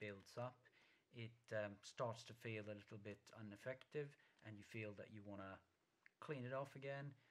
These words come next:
that's no problem. All you do is you take the sharp part of the knife, the, the sharp part of the spine, and just scrape off the material.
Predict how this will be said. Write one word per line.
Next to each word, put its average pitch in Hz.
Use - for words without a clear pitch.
that's 117
no 117
problem. 143
All 117
you 107
do 113
is 104
you -
take 107
the 123
sharp 117
part 110
of 107
the 107
knife, 120
the, 101
the 104
sharp 120
part 120
of 117
the 107
spine, 127
and 110
just -
scrape 120
off 110
the 107
material. 147